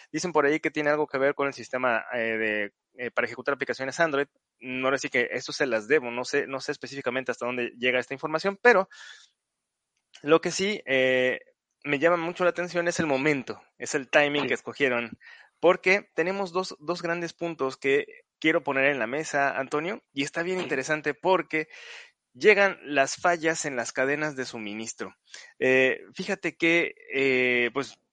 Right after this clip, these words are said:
Speaker 1: todo el mundo sabe lo que está pasando en este momento y el,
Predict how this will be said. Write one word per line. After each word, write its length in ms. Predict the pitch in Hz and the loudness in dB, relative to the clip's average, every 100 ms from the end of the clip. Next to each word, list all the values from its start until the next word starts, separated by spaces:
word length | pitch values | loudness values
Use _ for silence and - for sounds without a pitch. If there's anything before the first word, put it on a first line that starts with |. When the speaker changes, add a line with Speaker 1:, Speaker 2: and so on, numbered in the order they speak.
| _ _ | _ _
Speaker 1:
todo 140 | 131 | -4
el 60 | 143 | 0
mundo 160 | 165 160 | 0 0
sabe 160 | 165 | 0
lo 100 | 143 | 0
que 60 | - | 0
está 140 | 147 | -4
pasando 460 | 127 - 143 127 151 | -2 -6 -4 -4 -6
en 180 | 160 123 | -6 -4
este 160 | 123 143 | -4 -2
momento 480 | 147 151 117 127 - _ - _ | -2 -2 -4 -8 -12 _ -20 _
y 320 | 139 156 175 - | -2 0 -2 -4
el, 680 | 131 120 117 113 113 110 | 0 0 0 -2 -4 -6